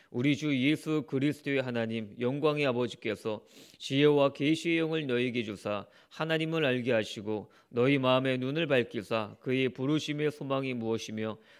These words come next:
성도 안에서 그 기업의 영광의 풍성함이 무엇이며 그의 힘의 위력으로 역사하심을 따라 믿는 우리에게 베푸신 능력의 지극히 크심이 어떠한 것을 너희로 알게 하시기를 구하노라."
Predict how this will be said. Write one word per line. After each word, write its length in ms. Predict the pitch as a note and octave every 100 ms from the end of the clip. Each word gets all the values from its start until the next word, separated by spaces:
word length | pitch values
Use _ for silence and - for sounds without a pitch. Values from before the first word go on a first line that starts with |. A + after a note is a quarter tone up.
| _
성도 400 | - D3 C#3 C3+
안에서 380 | C3+ B2+ C#3
그 240 | B2+ D3 D3
기업의 540 | C#3+ C#3+ C3+ C#3 C3
영광의 440 | A#2+ D3 D#3 D#3 D#3
풍성함이 600 | F3 E3+ E3 D#3+ D#3+ C#3
무엇이며 680 | A2+ A2+ A2 G#2+ G#2+ G#2 - _ _
그의 240 | C#3+ C#3 C#3
힘의 320 | D3 C#3+ C3+
위력으로 580 | C3 C#3+ B2+ B2+ B2+ B2
역사하심을 680 | C3+ - D#3 D3+ D3 C#3
따라 340 | - G2+ G2+ G2 - - -
믿는 460 | A#2 C#3+ C#3+ C#3+
우리에게 480 | B2+ C3 C#3 B2+ C3
베푸신 580 | C3+ B2 C3 C3 C#3 A#2
능력의 580 | C3 D#3 D#3 C#3+ C#3+ C3+
지극히 380 | D3 D#3 E3
크심이 560 | D#3+ D#3 C3+ A#2+ A#2 G#2+ - _
어떠한 520 | B2 C3 E3 D#3 D3+
것을 420 | C3 A#2+ C#3 A#2+
너희로 420 | A2 C3 D3+ E3+
알게 320 | B2+ C3+ B2+ C#3
하시기를 600 | C3 A#2+ C3 D3 G3 G3
구하노라." 840 | A2 G#2+ G2+ F#2+ G2 F#2+ F#2+ B2